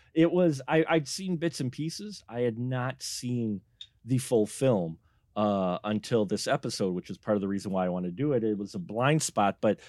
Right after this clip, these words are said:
Dawn, diva of the spoiler room, our good friend, she, uh, definitely, uh, is a big fan of this, uh, movie. Uh, she wasn't able to make it tonight, but, uh, and I, she talked about it, you know. So I was like, "Okay, I f-,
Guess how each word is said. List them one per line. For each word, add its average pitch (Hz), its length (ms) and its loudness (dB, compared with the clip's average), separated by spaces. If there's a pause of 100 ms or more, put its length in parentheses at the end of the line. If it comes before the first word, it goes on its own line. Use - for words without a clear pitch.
(260)
Dawn, 127 540 6 (420)
diva 135 260 6
of 123 120 8
the 117 80 2
spoiler 127 420 4
room, 127 280 0 (120)
our 104 120 -2
good 110 240 2
friend, 120 380 0 (260)
she, 170 680 4
uh, 120 680 4 (320)
definitely, 127 720 2
uh, 104 220 4
is 104 240 -2
a 107 40 0
big 101 240 -2
fan 110 460 0
of 101 160 -4
this, - 380 -4 (120)
uh, 104 140 0
movie. 127 480 0 (380)
Uh, 107 60 -2
she 135 160 0
wasn't 123 220 -2
able 113 200 2
to 110 60 0
make 117 200 0
it 110 100 -4
tonight, 110 380 -2 (320)
but, 120 280 4 (100)
uh, 98 560 -4 (100)
and 113 180 0
I, 113 200 0
she - 180 -6
talked 123 320 -2
about 95 260 2
it, 85 220 -2 (200)
you 104 100 -4
know. 87 200 -4 (400)
So 110 360 2
I 113 120 2
was 110 120 0
like, 113 160 0
"Okay, 123 300 2
I - 20 0
f-, - 380 -12